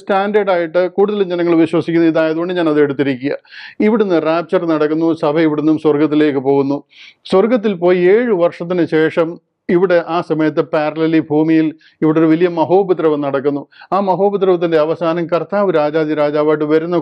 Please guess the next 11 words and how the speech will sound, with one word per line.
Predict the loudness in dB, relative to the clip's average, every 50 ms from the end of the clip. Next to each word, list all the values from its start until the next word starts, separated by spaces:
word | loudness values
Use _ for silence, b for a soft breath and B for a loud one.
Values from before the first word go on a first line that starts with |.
| 0
കൂട്ടത്തിൽ | 0 -2 0 0 -2 -2 -2 -2 -2 -2 -2 -2
സഭയും | -2 0 2 2 2 2 0 0
അതിൻ്റെ | -2 -2 -2 -4 -2
കൂടെ | 0 0 2 2 2 0
വരുന്നു. | 0 -2 -2 -8 -8 -6 -4 -4
എന്തിന്? | -2 -2 -2 -2 -2 -2 -4 -6 B B B B B B 0
ഇവിടെ | 0 2 2 0 0
ആയിരം | 0 0 0 0 0 -2 -2 -2
ആണ്ട് | -2 -2 0 0
വാഴുവാനായിട്ട്. | 2 0 0 0 0 0 0 -2 -2 -4 -4 -4 -6 -8 -8 B B B B B 0
ഇവിടുത്തെ | 0 0 0 0 0